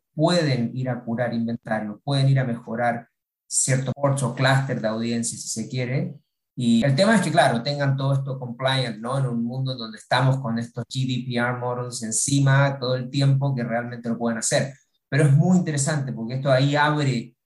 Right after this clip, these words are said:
el ecosistema digital a otras industrias que, que no lo pensaban. Y Patrick, llevándote un poquito a,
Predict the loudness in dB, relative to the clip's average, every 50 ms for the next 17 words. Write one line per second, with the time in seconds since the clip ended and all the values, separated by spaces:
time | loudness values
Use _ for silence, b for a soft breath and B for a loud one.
0 | _ _ -6 -4 -4 -4 -2 -4 -4 -4 -4 -4 -4 -4 -4 -4 -4 -4 -2 2
1 | 2 2 2 2 0 0 -2 -2 -2 -2 -4 -4 -6 -4 -2 0 0 -2 -2 _
2 | _ _ _ -2 -2 2 2 4 4 4 4 2 0 -2 -2 0 0 0 0 0
3 | 0 -2 -4 -8 _ -4 -2 0 0 0 0 0 0 0 0 -2 -2 -2 -2 -2
4 | -4 -4 -4 -2 -2 -4 -4 -2 -2 2 2 2 2 2 0 -2 -4